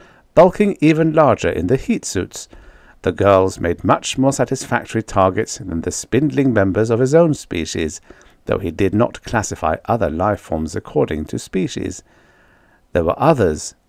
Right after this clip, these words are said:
and then there was himself. Everything is under control, Judy finished. Nothing's the matter. Ouch! Over to you. She rubbed her plump bottom and glared at the native. Arr! said the native happily.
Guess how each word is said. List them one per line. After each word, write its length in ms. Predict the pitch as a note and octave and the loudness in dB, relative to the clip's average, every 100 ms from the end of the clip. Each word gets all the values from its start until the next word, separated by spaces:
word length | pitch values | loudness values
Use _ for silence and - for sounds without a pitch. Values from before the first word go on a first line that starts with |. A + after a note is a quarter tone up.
| _ _ _ _ | _ _ _ _
and 140 | F2 E2 | -8 -2
then 160 | G2+ | 0
there 120 | F#2 | 2
was 320 | E2+ G2 F2+ - | 2 2 2 -4
himself. 680 | F2 D#2+ - G2 D#2+ - - _ _ _ _ _ _ _ _ _ _ _ _ _ _ _ | -8 -6 2 2 2 -6 -20 _ _ _ _ _ _ _ _ _ _ _ _ _ _ _
Everything 420 | A3+ B3+ B3+ B3 | 4 6 6 6
is 120 | A#3+ | 8
under 220 | A#3+ A#3+ | 8 6
control, 600 | A#3 A#3+ - G3+ G3+ B3+ - - - | 6 4 6 6 6 4 0 -20 -10
Judy 320 | - G2 F2+ | -2 0 0
finished. 440 | - G2 F#2+ - - - | -2 -2 -2 -6 -18 -2
Nothing's 420 | A3+ A3+ B3 A#3+ | 2 6 6 6
the 100 | A#3+ | 6
matter. 420 | A3 G3+ - G#3+ - _ - | 6 6 6 4 4 _ 2
Ouch! 380 | - A3+ - - - _ _ | 6 6 4 -10 -14 _ _
Over 220 | G#3+ A#3 | 4 4
to 120 | C4+ B3+ | 6 6
you. 360 | B3 A#3+ G3+ _ _ _ _ _ _ | 6 6 2 _ _ _ _ _ _
She 200 | - F#2 | -8 -2
rubbed 300 | E2 G2 E2+ | 2 2 2
her 140 | F#2 | -4
plump 400 | - A#2+ C3 - | 0 0 0 0
bottom 340 | - G#2 A2 A2 - _ | -2 0 -2 -8 -12 _
and 180 | F3+ F3 | -4 -2
glared 380 | D3 D3 G2 F2+ | 2 6 6 4
at 100 | - | 2
the 100 | F#2+ | 2
native. 540 | F#2+ G2 - F2+ - _ _ _ _ _ _ - | 4 0 -2 -6 -6 _ _ _ _ _ _ 2
Arr! 640 | F3 F#3+ F3 E3 B2 G2 _ _ | 6 8 10 8 6 0 _ _
said 240 | - A2 | -2 2
the 100 | G#2 | 4
native 420 | F#2+ F#2+ F2+ - | 4 0 0 -6
happily. 580 | - - F#2+ F2+ F2+ F2 | -6 -6 -4 -2 -2 -6